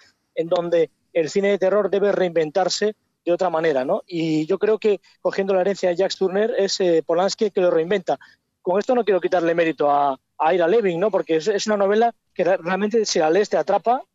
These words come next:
eh, hoy igual que hace cincuenta años. Pero, eh, aunque las ideas originales de situar una secta satánica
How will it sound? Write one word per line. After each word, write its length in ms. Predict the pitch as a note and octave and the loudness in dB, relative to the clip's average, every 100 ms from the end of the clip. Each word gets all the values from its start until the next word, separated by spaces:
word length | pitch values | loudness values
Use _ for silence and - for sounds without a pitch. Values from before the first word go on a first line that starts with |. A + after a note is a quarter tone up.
| _ | _
eh, 220 | - E3 F3 | -4 -2 0
hoy 280 | F#3 A#3 A#3+ | 2 2 2
igual 360 | F#3 F#3+ G3 | 2 2 0
que 80 | F#3+ | -2
hace 200 | F#3 F#3+ | -2 -2
cincuenta 400 | F3+ F3+ F3+ E3+ | -4 -4 -2 0
años. 400 | E3+ D3+ C#3 - _ _ _ - | 0 -2 -6 -8 _ _ _ -2
Pero, 380 | G#3 A3 B3 - _ | 0 2 0 -2 _
eh, 180 | F3 F3 | 2 2
aunque 300 | F3 G3 F3 | 0 -2 -2
las 180 | F3 | 0
ideas 520 | F3+ D#3+ F3 G3+ A3 A3+ | -2 -2 0 2 2 2
originales 580 | G#3 G#3 A3 G#3+ F3 | 0 0 0 0 0
de 240 | E3 E3 - | 0 0 -2
situar 320 | - F3+ F3+ | -6 -2 -2
una 160 | F#3+ F#3+ | 0 -2
secta 300 | - G3 - | -2 -4 -2
satánica 540 | F#3 F#3+ G3 F3+ D3 | -2 -2 -2 -2 -4